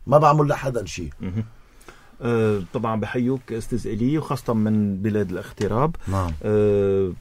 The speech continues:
Speaker 2: كتير بي-، بيقدروا اللي عم ب-، اللي عم تعمله. بس السؤال
Speaker 1: هولي،
Speaker 2: اللي
Speaker 1: هولي الأساس تبعنا، الاغتراب.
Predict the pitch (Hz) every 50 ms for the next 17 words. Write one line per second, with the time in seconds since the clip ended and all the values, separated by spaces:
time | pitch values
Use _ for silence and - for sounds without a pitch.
0 | - - - - 117 117 98 90 87 98 95 95 95 92 90 92 107 104 98 90
1 | 90 92 92 90 87 87 82 82 85 82 80 82 87 87 87 87 85 85 92 95
2 | 90 95 92 - 92 82 87 90 92 90 120 120 - - - - 113 - - -
3 | 143 131 147 165 170 151 156 190 196 185 175 151 127 147 165 175 160 151 143 143
4 | - 135 113 - 147 151 143 - - 110 104 107 107 107 101 95 95 98 107 120
5 | 127 - - 143 139 135 127 120 113 104